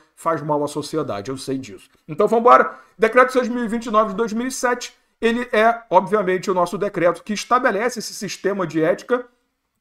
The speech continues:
tá? Então, é, normalmente, né, em quase todos os casos,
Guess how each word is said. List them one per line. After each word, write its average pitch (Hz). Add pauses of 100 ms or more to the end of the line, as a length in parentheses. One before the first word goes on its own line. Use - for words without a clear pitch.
(340)
tá? 151
Então, 160
é, 120 (260)
normalmente, 180
né, 170 (340)
em 117
quase 160
todos 160
os 143
casos, 139